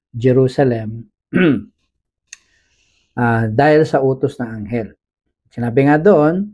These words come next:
ah, ang Panginoon ang gagawa ng paraan,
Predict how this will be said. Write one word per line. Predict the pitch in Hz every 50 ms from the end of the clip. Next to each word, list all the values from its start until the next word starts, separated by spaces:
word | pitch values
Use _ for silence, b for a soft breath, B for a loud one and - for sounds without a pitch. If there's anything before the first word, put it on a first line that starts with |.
| _ _ _ _ _ _ _ _ 110
ah, | 110 110 107 107 107 107 104 101 101 98 104 - - - _ _
ang | 131 120 113
Panginoon | - 131 123 127 139 135 139 139 131 135 139 143 139
ang | 131 123
gagawa | 120 120 117 107 123 120 117 117 113
ng | 113 113 104
paraan, | - 110 107 110 107 - 107 104 104 101 104